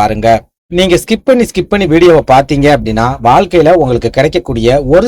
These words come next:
சில வாய்ப்புகளை கூட நீங்க தவற விட போறீங்க அப்படிங்கறத மனசுல வச்சுக்கிட்டு நம்ம வீடியோவை முழுமையா பாக்குறதுக்கு முயற்சி பண்ணுங்க. அதுக்கு முன்னாடி நம்ம சேனலை நீங்க இப்பதான் முத முறையா பாக்குறீங்க அப்படின்னா, தயவு செஞ்சு சப்ஸ்கிரைப் பண்ணிக்கோங்க. இந்த வீடியோ உங்களுக்கு பிடிச்சிருந்தா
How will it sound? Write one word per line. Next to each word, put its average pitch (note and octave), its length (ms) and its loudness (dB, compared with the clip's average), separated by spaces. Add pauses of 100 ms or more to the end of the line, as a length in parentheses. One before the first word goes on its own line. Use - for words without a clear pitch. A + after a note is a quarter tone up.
சில G#3 220 0
வாய்ப்புகளை C3 560 0
கூட A#2 240 0
நீங்க A2 140 -4 (120)
தவற F3 240 2
விட D3 180 -2
போறீங்க A#2+ 300 -2 (160)
அப்படிங்கறத A#2+ 520 -2
மனசுல A#2+ 320 -4
வச்சுக்கிட்டு G2+ 440 -10 (120)
நம்ம G#2+ 220 -4
வீடியோவை A#2 380 0 (100)
முழுமையா C3+ 420 0
பாக்குறதுக்கு A2 540 -4
முயற்சி A2+ 300 -4
பண்ணுங்க. G#2 260 -6 (420)
அதுக்கு D#3 280 0
முன்னாடி C3 320 2
நம்ம A#2 200 -4
சேனலை E3+ 320 0
நீங்க D3 140 0
இப்பதான் E3 320 2
முத C#3+ 160 0
முறையா D3 240 2
பாக்குறீங்க C3+ 380 0
அப்படின்னா, B2 220 -2 (140)
தயவு C#3+ 180 0
செஞ்சு G3+ 220 -4
சப்ஸ்கிரைப் E3+ 360 0
பண்ணிக்கோங்க. G#2+ 460 -2 (300)
இந்த C3 120 -2 (120)
வீடியோ F#3 260 2
உங்களுக்கு B2+ 320 -4
பிடிச்சிருந்தா C#3+ 500 0